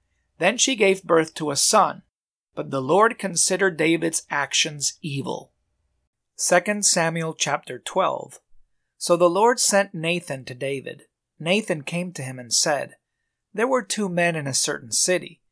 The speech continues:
One was rich, and the other was poor. The rich man had a very large number of sheep and cows, but the poor man had only one little female lamb that he had bought.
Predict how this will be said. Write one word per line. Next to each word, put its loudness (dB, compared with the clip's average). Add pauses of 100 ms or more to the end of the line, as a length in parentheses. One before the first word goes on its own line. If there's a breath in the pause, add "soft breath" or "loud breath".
(200)
One -4
was -8
rich, 4
and -4
the 2
other -2
was 0
poor. -2 (540)
The -10
rich 2
man 2
had -2
a -6
very 4
large 4
number -2
of -6
sheep -2
and -10
cows, 4 (440)
but -10
the -4
poor 2
man 2
had -2
only 0
one 2
little 0
female -6
lamb -6
that -4
he -4
had -10
bought. -8